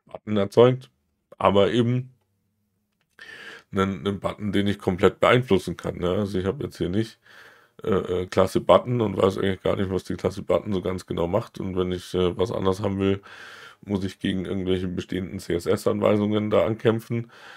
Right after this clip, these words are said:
sondern ich habe das hier wirklich alles, ähm, individuell, ähm, und kann das, äh, eben so individualisieren, wie ich das möchte.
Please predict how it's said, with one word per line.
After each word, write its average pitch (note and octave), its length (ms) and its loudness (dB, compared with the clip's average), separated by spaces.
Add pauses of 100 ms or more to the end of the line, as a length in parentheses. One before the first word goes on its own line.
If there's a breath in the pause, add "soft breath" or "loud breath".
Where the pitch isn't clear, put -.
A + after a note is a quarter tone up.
(120 loud breath)
sondern F2 360 -2
ich F#2 120 -6
habe - 180 -4
das F#2 180 -4
hier G2 280 0
wirklich - 380 -6
alles, F#2 380 -2 (720 soft breath)
ähm, F#2 280 2
individuell, F#2+ 800 0 (1300)
ähm, G2+ 340 0
und F#2 360 -6 (640)
kann F2 200 -6
das, - 360 -10
äh, E2+ 300 -4
eben F2+ 180 -6
so F2+ 380 -4 (520 loud breath)
individualisieren, F#2 1000 -4
wie F#2 280 -4 (800)
ich - 200 -10
das G#2 180 -6
möchte. C#3 380 0